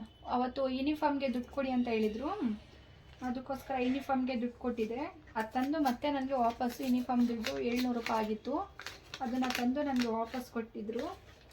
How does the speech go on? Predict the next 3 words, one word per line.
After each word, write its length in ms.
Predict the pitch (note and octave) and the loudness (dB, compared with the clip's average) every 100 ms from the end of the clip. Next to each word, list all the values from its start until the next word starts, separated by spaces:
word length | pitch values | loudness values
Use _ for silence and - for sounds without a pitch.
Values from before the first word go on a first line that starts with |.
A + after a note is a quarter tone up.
| - | -8
ಅದನ್ನು 360 | A3 B3+ B3+ | -4 2 2
ಕೂಡ 180 | B3 A#3 C4 G#4 - - - - - - - | 2 0 0 -4 -10 -20 -20 -20 -20 -12 -4
ಅದಾದಮೇಲೆ 720 | A3 B3 C4 B3+ C#4+ A4+ | 0 0 0 0 0 -2